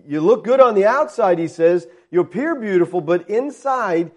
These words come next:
you're full of dead man's bones and all uncleanness. You guys stink, is basically what he's saying. You're just sepulcher full of putrid stuff. You look good on the outside, but inside you are a mess. Now listen, that's not a little, there's not a lot of political correctness in that.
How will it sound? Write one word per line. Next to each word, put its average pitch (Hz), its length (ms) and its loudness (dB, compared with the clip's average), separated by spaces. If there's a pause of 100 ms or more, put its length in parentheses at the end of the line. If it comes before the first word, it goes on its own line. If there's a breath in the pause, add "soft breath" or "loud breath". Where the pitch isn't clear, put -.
(140 soft breath)
you're 180 140 -2
full 196 240 -2
of 123 240 -4
dead 190 280 0
man's 190 280 -2
bones 170 420 0
and 135 140 -10
all 156 240 0
uncleanness. 131 640 -12
You 202 120 -16
guys 214 380 -6
stink, - 640 -8
is 135 120 -20
basically 151 500 -10
what 151 120 -8
he's 131 120 -14
saying. 143 220 -10 (200 soft breath)
You're 185 120 -8
just 196 300 -10
sepulcher 226 440 0
full 226 260 2
of 165 200 0
putrid 214 480 -6
stuff. 226 500 0
You 185 120 -8
look 190 180 2
good 214 140 4
on 202 100 2
the 202 100 2
outside, 196 420 2
but 156 220 -6 (160 soft breath)
inside 208 460 -2
you 240 140 2
are 202 100 2
a 160 100 -2
mess. 220 640 -4 (460)
Now 180 100 0
listen, 233 400 -4
that's 277 260 0
not 277 300 0
a 262 60 2
little, 269 520 0
there's 180 200 0
not 247 220 2
a 269 60 4
lot 220 300 4
of 220 140 -4
political 214 500 4
correctness 202 720 -2
in 127 140 -8
that. 104 260 -8